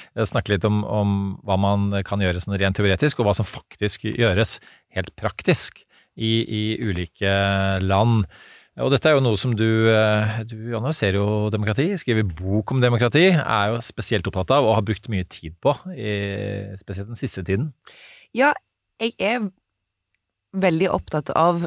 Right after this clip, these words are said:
Speaker 2: em, demokratiet, ikke forstått som, em, ungdommens kommunestyre, men forstått som demokratiet som et sikkerhetsspørsmål. Eh, og når man, eh, bryr seg om demokrati, så må man gjerne sette seg inn i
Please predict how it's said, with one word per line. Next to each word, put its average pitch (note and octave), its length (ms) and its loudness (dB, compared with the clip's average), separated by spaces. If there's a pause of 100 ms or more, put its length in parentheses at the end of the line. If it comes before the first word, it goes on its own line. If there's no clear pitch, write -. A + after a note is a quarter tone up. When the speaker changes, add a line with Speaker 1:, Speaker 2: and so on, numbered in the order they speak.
(140)
Speaker 2:
em, D3+ 640 -2 (300)
demokratiet, D#3+ 720 -2
ikke D#3+ 160 -6
forstått D#3+ 360 -6
som, C#3 340 -4 (140)
em, D3+ 520 -2
ungdommens D#3 420 0
kommunestyre, D3 640 -2
men D#3+ 160 2
forstått D3 380 -4
som C3 180 -2 (100)
demokratiet C#3+ 440 -2
som C#3 120 -6
et B2+ 120 -8
sikkerhetsspørsmål. C#3+ 880 -4 (520)
Eh, D#3 200 0
og - 80 0
når D#3+ 140 2
man, D#3 160 2
eh, D#3 180 0
bryr E3 300 -4
seg D#3 160 -2
om E3 140 4
demokrati, D#3 580 0 (260)
så E3 360 -2 (200)
må D3+ 180 2
man D3+ 120 2
gjerne C#3 180 0
sette D3+ 240 -8
seg - 80 -10
inn D3+ 200 0
i C#3 160 0